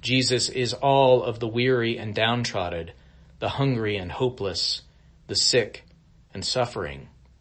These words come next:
Jesus told his story so that we would see Jesus in all these people. Jesus told his story so that we would see the least around us and think to ourselves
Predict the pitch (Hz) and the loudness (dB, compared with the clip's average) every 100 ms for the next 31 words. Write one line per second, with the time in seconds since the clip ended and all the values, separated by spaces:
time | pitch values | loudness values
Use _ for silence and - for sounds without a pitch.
0 | - - - - - - - - - - | -20 -20 -20 -20 -20 -20 -20 -20 -20 -16
1 | - 139 127 123 - 151 131 127 - 165 | 0 2 4 2 4 6 6 4 4 6
2 | 165 156 135 139 139 135 127 143 147 127 | 8 8 6 6 8 6 2 2 4 4
3 | - 208 220 151 123 107 110 - 131 - | 4 2 2 2 2 2 0 2 0 4
4 | 160 165 151 131 127 - 202 202 87 65 | 10 10 10 6 0 -2 -6 -4 -6 -8
5 | - - - _ - - - _ - - | -14 -20 -20 _ -20 -20 -20 _ -20 -20
6 | _ - 147 127 123 - 151 156 143 120 | _ -4 0 0 0 0 4 4 2 0
7 | 113 - 147 151 139 117 - 123 123 127 | 0 0 0 2 2 2 0 4 4 2
8 | 120 117 117 - 160 151 135 123 117 151 | -2 -2 0 2 2 0 0 0 0 -2
9 | 135 - - - - 120 120 139 151 120 | 0 -2 -4 -14 -8 -4 0 0 0 0
10 | 95 - - - _ _ _ _ _ - | -2 -2 -4 -6 _ _ _ _ _ -14
11 | 120 117 143 - 127 123 107 123 107 98 | -10 -2 -2 -2 0 2 2 2 2 0
12 | 87 85 - | -2 -6 -10